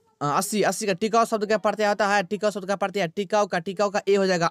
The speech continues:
आओ, ठीक है। आइए नेक्स्ट क्वेश्चन का, उपदेश शब्द में उपसर्ग हैं, उप-, उपसे-, उपसेद क्या है? उपदेश शब्द में उपसर्ग हैं, इक्यासी का हो जाएगा बी, उप, ठीक है। अगला क्वेश्चन चलते हैं, अगला क्वेश्चन चलते हैं।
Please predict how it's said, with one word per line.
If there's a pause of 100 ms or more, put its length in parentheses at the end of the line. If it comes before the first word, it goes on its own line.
आओ, (360)
ठीक
है। (640)
आइए
नेक्स्ट
क्वेश्चन
का,
उपदेश
शब्द
में
उपसर्ग
हैं,
उप-,
उपसे-,
उपसेद (340)
क्या
है?
उपदेश
शब्द
में
उपसर्ग
हैं, (360)
इक्यासी
का
हो
जाएगा
बी, (240)
उप, (320)
ठीक
है। (640)
अगला
क्वेश्चन
चलते
हैं, (300)
अगला
क्वेश्चन
चलते
हैं।